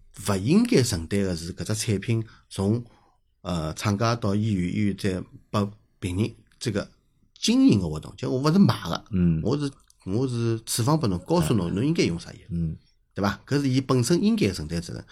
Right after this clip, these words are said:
Speaker 1: 葛末后头随着就是讲厂家越来越多了，
Speaker 2: 嗯。
Speaker 1: 产品也越来越多了，随后，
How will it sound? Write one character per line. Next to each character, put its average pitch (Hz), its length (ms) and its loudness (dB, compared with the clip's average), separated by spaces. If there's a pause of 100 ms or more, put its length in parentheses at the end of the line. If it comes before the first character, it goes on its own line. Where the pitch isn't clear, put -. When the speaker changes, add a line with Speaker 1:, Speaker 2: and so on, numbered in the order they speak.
(380)
Speaker 1:
葛 170 120 2
末 175 160 4
后 98 340 0
头 151 300 2 (400)
随 92 500 -2
着 135 160 2
就 98 120 -4
是 98 80 -6
讲 98 180 -4
厂 127 200 -4
家 175 160 2
越 117 100 2
来 95 80 2
越 98 120 2
多 95 180 -4
了， 85 140 -2
Speaker 2:
嗯。 85 40 -6
Speaker 1:
产 82 160 0
品 208 160 -2
也 220 60 0
越 117 80 2
来 92 100 0
越 90 120 0
多 90 200 -8
了， 76 240 -4
随 85 140 -6
后， 110 240 -4